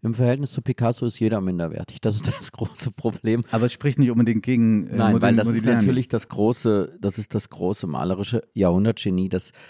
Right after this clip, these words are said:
Speaker 1: sich permanent selbst neu erfindet. Und zwischen neunzehnhundertsechs und neunzehnhundertzwanzig hat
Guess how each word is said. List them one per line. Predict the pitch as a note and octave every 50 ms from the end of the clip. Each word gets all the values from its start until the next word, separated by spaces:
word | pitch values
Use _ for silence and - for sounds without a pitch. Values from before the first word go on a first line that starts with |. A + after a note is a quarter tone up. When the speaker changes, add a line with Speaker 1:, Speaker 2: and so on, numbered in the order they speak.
| - _
Speaker 1:
sich | _ - - F#2+ - -
permanent | - - F#2+ G2+ A2 G#2 F#2 E2+ F2+ F#2 F2 -
selbst | - G2+ F#2 F#2+ - - - G2+
neu | F#2 F#2 F2
erfindet. | D#2+ F2+ - - A2 A2 A2 F#2+ E2+ - _ - - _ -
Und | - - G2+ G2+ F#2
zwischen | - - A#2 A#2 - B2+ A2
neunzehnhundertsechs | G#2+ G#2+ A2 - A#2 G#2+ G#2+ G#2+ G#2 G2+ F2+ - F#2+ G#2 - - - G#2+
und | G#2
neunzehnhundertzwanzig | G2 G2+ G#2 - A#2 G#2+ G#2 G#2 G2+ G2+ F#2+ F#2 F#2+ F2+ - - - - - F2 F2 G#2 A#2 - - - G#2+ G2 - A2
hat | G2+ - _ _ -